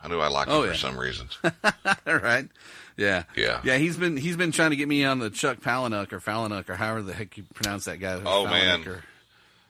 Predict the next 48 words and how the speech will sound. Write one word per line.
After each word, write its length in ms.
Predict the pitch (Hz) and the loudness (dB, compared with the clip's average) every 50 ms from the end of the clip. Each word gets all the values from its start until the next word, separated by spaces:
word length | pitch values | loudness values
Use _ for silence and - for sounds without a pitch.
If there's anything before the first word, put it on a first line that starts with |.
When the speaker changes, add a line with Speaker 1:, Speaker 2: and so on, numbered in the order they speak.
| _ _ _ _ _ _ - | _ _ _ _ _ _ -4
Speaker 1:
Well, 460 | 101 107 110 113 117 117 113 104 - - _ _ _ _ _ _ _ _ _ _ _ _ - | 0 2 4 4 4 4 2 0 -2 -10 _ _ _ _ _ _ _ _ _ _ _ _ 0
I've 360 | 104 120 131 139 143 123 101 | 0 2 2 2 2 0 0
read, 260 | 110 123 123 117 92 - - - - - | 0 2 2 2 0 -4 -10 -20 -8 -2
I 120 | - 107 110 | 0 0 2
haven't 360 | 123 135 139 123 123 117 110 | 2 2 2 2 0 -2 -2
read 240 | 104 110 113 110 104 | 0 2 2 4 4
all 320 | 98 95 101 104 104 104 107 | 6 6 6 6 6 6 4
of 80 | 101 92 | 4 2
his, 640 | 101 104 107 107 107 107 107 101 95 - - - - _ _ _ _ - | 4 4 6 6 6 6 4 2 0 -4 -6 -8 -10 _ _ _ _ -6
and 140 | - 87 95 | -2 0 2
I'm 120 | 98 98 | 2 2
not 120 | 98 95 87 | 2 2 2
gonna 180 | 82 80 78 | 2 0 -2
try 220 | 73 - 73 65 65 | -2 -4 -2 -2 -2
to 60 | 73 | -2
say 200 | - - 65 65 | -2 -2 -2 -2
his 180 | 64 64 - - | -2 -2 -4 -4
name, 340 | 67 62 60 60 60 - - - _ - - - - - - - - _ _ _ - | -4 -4 -4 -4 -6 -10 -14 -18 _ -20 -20 -20 -20 -20 -20 -20 -20 _ _ _ -2
but 260 | 92 92 90 - - _ _ _ _ _ _ _ _ _ _ - | 2 2 2 2 -2 _ _ _ _ _ _ _ _ _ _ -2
you 100 | 101 104 | 0 2
know, 200 | 95 87 85 85 | 2 2 2 2
the 80 | 90 92 | 0 0
whole, 340 | 90 107 117 117 104 95 - | 2 4 4 4 2 0 -4
I 120 | 92 92 90 | -6 -4 -2
mean, 140 | 92 95 | -2 0
he's 180 | 92 104 113 98 | 2 2 2 0
the 80 | 92 101 | 0 -2
g-, 160 | 92 95 92 | -2 -2 -2
dude 220 | 87 87 95 95 92 | 0 0 0 0 2
that 80 | 87 | 0
wrote 220 | 80 87 90 95 - | 0 0 -2 -2 -2
Fight 320 | - 98 98 98 98 - | 0 2 2 2 2 0
Club. 420 | - - 104 104 104 101 101 92 | -2 0 2 4 4 4 2 2
He's 220 | 87 82 87 80 78 | -2 -6 -8 -4 0
written 200 | 92 92 82 73 | 2 2 0 0
several 380 | - - 101 95 87 90 90 | -2 0 2 4 4 6 6
other, 220 | 92 90 92 92 85 | 6 6 6 4 4
I've 180 | 82 85 76 76 | 2 2 2 2
read 220 | 98 104 101 92 | 2 2 2 2
some 160 | - 101 95 | 0 0 2
of 100 | 98 92 | 2 0
them. 100 | 90 90 82 | 0 -2 -2
He's 200 | 95 113 123 95 | 0 0 0 2
a 100 | 95 85 | 0 -2
hell 340 | 78 76 80 92 107 117 113 | -2 -4 -2 0 2 2 2
of 80 | 92 | 2
a 60 | 92 | 0
writer. 520 | 87 85 85 87 90 95 98 101 101 98 | 0 0 2 2 4 4 4 2 2 0